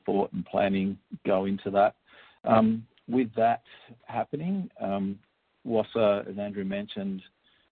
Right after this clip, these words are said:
you know, continued to show the kind of flexibility and robustness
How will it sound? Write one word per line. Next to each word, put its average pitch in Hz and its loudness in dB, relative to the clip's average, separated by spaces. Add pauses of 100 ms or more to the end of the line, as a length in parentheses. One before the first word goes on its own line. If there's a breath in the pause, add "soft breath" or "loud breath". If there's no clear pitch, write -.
(440)
you 107 0
know, 95 2
continued 110 2
to - -6 (120)
show 104 2
the 98 -2
kind 101 -10
of 95 -12 (320)
flexibility 104 0
and 95 0
robustness 95 -4